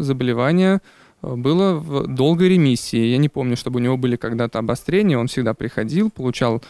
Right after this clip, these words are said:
препараты и, и добросовестно их принимал. Поэтому вот, чтобы вы тоже не боялись лекарств, мы сегодня прочитаем лекцию и расскажем про психотропные препараты, которые используют врачи-психиатры.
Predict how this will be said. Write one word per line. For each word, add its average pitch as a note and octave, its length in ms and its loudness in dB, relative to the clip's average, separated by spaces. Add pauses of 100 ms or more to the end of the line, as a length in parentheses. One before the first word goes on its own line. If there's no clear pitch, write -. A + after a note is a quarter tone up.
(140)
препараты D3 720 2 (400)
и, - 160 -16 (160)
и E3+ 340 0
добросовестно C#3 840 -2
их E3 220 2
принимал. B2 600 0 (400)
Поэтому C3+ 340 -10
вот, C3 240 -8 (640)
чтобы B2+ 480 -6 (880)
вы C3+ 140 -10
тоже C3 280 -4
не B2 120 -4
боялись B2 500 -2
лекарств, - 560 -6 (140)
мы D3+ 160 -8
сегодня C#3+ 260 -6
прочитаем D3 560 -4 (480)
лекцию B2 720 -2 (1120)
и C#3+ 120 -8
расскажем C#3 540 0
про C3+ 400 2
психотропные B2+ 720 -2
препараты, F#3+ 500 -2
которые D#3 380 -4
используют D3 440 -4
врачи-психиатры. A#2+ 920 -6